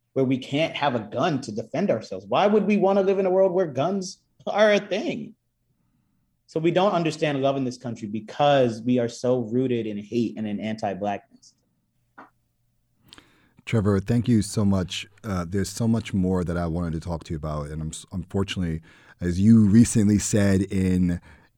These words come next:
Speaker 2: uh, volume sixty-one of Reparations Daily-ish, uh, which can be sc-, subscribed to on Substack, <laughs> in your really important and powerful interview
Speaker 1: Mm.
Speaker 2: that you had with Erica Alexander on reparations and the narrative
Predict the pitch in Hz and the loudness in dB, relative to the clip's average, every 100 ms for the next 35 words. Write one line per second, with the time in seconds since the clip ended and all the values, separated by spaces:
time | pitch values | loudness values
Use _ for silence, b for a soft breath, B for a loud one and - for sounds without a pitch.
0 | _ 98 87 82 95 98 95 - 92 - | _ -4 -2 0 2 4 2 0 -4 -2
1 | 90 82 87 90 85 80 87 80 85 85 | -2 0 0 0 -2 -4 -4 -4 -4 -4
2 | - 82 76 117 123 98 92 82 - - | -4 -6 0 2 4 4 2 0 -4 -12
3 | b b b - 87 85 - 107 92 90 | b b b -4 -2 -2 -2 -2 0 2
4 | 85 82 78 B _ - 107 90 - 104 | 0 -2 -4 B _ -6 -4 -4 -4 -6
5 | - 104 92 - 98 87 87 87 85 131 | -2 0 0 -2 -2 -2 -4 -4 -4 -4
6 | 120 - 78 78 - - - 117 90 - | -4 -4 -6 -6 -10 -2 2 2 0 -2
7 | 101 95 85 82 B B B - 123 143 | 0 2 0 -4 B B B 6 10 12
8 | 131 127 107 98 117 117 113 98 - 104 | 12 10 2 2 0 2 4 2 0 0
9 | 101 90 87 92 101 104 120 123 _ _ | 0 0 -2 0 2 2 0 -2 _ _
10 | _ _ _ _ _ - 131 113 104 104 | _ _ _ _ _ -2 4 4 4 2
11 | 87 95 95 107 113 b b - 92 87 | 4 4 4 2 -2 b b -4 -2 0
12 | 101 98 98 90 87 82 92 90 80 90 | 2 2 2 0 0 0 2 2 0 0
13 | 92 90 90 87 90 80 80 80 85 87 | 0 0 0 0 -2 -2 -2 -2 -2 -2
14 | 85 80 | -4 -6